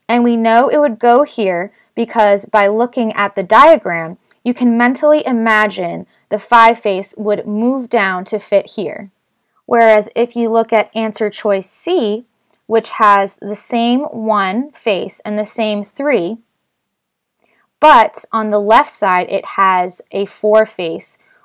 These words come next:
which could not be possible to go here. This is actually where the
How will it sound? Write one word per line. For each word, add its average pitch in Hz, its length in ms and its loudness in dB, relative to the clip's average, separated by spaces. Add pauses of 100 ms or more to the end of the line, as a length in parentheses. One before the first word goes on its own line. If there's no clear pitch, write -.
which 277 440 4 (100)
could 208 200 -6
not 233 300 -4
be 330 120 0
possible 196 800 -2
to - 140 -6
go 214 260 4
here. 185 400 -12 (640)
This 254 180 -2
is 320 180 0
actually 214 420 2
where 185 460 -4
the 190 160 -12